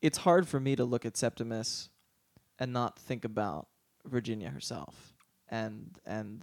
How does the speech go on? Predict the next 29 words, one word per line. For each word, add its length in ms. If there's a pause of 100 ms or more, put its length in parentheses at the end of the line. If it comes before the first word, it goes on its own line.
the 520 (960)
struggles 440
that 120
she 180
went 220
through, 420 (640)
uh, 240
with 180
depression 420
and 100
mental 240
illness. 440 (100)
And 400 (1500)
that, 360
it 180
resonated 360
a 60
lot 260
more 220
with 160
me 140
this, 420 (320)
this 200
second 320
time 240
that 100
I 80
read 240
it, 160